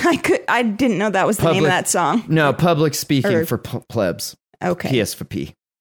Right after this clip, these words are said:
Speaker 2: Or plunder. Pu-, <laughs> plunder speaking for plebs.
Speaker 1: Okay, okay, okay.
Speaker 2: All right.
Speaker 1: <laughs>
Speaker 2: Uh, and so I guess we'll
Speaker 1: Sorry you lost me there.
Speaker 2: That's okay.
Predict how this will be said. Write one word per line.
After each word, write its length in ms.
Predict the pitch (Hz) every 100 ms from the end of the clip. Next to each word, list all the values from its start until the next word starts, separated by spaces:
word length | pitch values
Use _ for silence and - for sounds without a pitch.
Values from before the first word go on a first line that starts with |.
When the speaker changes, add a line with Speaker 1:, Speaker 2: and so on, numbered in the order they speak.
| _ _ _ _ _ _
Speaker 2:
Or 120 | 143 131
plunder. 560 | - 113 90 82 78 - _ _ _ _
Pu-, 180 | - 147 - - - - -
<laughs> 600 | - - _ 208 226 202
plunder 420 | - 170 165 165 147
speaking 640 | - - 143 127 127 117
for 180 | - 104
plebs. 580 | - 95 90 87 - - _ _ -
Speaker 1:
Okay, 360 | 233 196 190 175
okay, 180 | - 202
okay. 300 | - - 190 - _
Speaker 2:
All 160 | 131 123
right. 260 | 104 92 -
Speaker 1:
<laughs> 60 | -
Speaker 2:
Uh, 580 | 135 139 139 139 135 107
and 200 | 139 156
so 340 | 139 196 196 190
I 120 | 165
guess 280 | 175 190 - 101
we'll 200 | 151 160
Speaker 1:
Sorry 280 | 170 214 220
you 100 | 180
lost 380 | 180 202 196 -
me 120 | 175
there. 320 | 165 180 240 240
Speaker 2:
That's 280 | 170 175
okay. 300 | 117 101 85